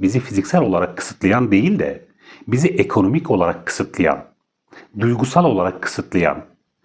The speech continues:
fikirsel olarak kısıtlayan koşullar, imkanlar ve imkansızlıklardır.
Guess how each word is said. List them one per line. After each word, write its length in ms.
fikirsel 540
olarak 400
kısıtlayan 560
koşullar, 600
imkanlar 800
ve 420
imkansızlıklardır. 1120